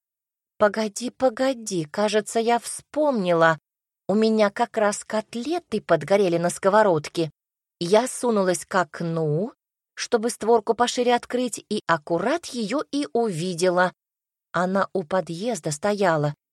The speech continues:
и машина эта подъехала. Маруся ещё так руку подняла, помахала ладонью. Машина остановилась, из неё какая-то женщина вышла. Вот я пустоголовая. Сразу-то не смогла вспомнить.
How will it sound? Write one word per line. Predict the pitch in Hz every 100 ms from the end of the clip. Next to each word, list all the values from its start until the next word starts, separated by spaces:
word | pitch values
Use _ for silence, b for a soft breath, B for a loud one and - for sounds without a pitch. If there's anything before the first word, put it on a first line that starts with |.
| _
и | 180
машина | 226 311 - 214 180 170
эта | 165
подъехала. | 170 185 175 175 165 180 170 165 _ _ _ _
Маруся | - 208 240 247 -
ещё | 208 - 214
так | 220 - _ _ -
руку | 247 285 233 147 170
подняла, | 151 170 170 170 160
помахала | 214 233 277 202 160
ладонью. | 160 180 175 170 165 170 - _ _
Машина | 180 196 190 175
остановилась, | 175 175 170 165 151 151 226 -
из | 214
неё | 175 240
какая-то | 277 269 277 269 - 311
женщина | 202 202 190 170 190 190
вышла. | 170 180 - 196 202 _ _ _ _
Вот | 147 180 330 -
я | 151 160
пустоголовая. | 151 175 - 185 202 208 202 156 156 143 _ _ _ _ _
Сразу-то | - 339 302 156 151 175
не | 175
смогла | 180 180 214 415
вспомнить. | - - 208 175 151 147